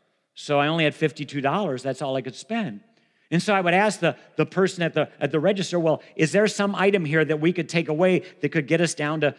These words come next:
to fifty-two dollars?" And, and the, the man or the woman would look at things and say, "Well, this item here is six dollars. If you put this one back on the shelf, that'll bring things down to fifty-one dollars,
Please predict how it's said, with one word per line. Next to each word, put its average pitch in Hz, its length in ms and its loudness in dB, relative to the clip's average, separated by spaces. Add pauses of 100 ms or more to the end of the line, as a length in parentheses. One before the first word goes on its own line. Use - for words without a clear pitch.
(200)
to 160 80 -4
fifty-two 160 520 -2
dollars?" 175 600 -4 (440)
And, 170 140 -4
and 180 160 0
the, 160 200 2
the 156 80 -2
man 156 260 0
or 180 80 0
the 151 80 0
woman 156 300 -2
would 143 100 -2
look 170 180 0
at 156 120 -6
things 151 220 -2
and 147 100 -8
say, 151 180 -2 (200)
"Well, 156 100 0
this 202 240 2
item 175 200 2
here 175 160 2
is 151 160 0
six - 280 -6
dollars. 156 480 0 (180)
If 139 160 -2
you 175 280 2 (220)
put 180 160 0
this 196 220 2
one 147 220 -2
back 175 340 0
on 139 120 -4
the 131 100 -2
shelf, 160 500 -2 (200)
that'll 170 200 0
bring 160 240 0
things 165 220 -4
down 160 180 -2
to 151 60 -2
fifty-one 180 580 0
dollars, 160 380 0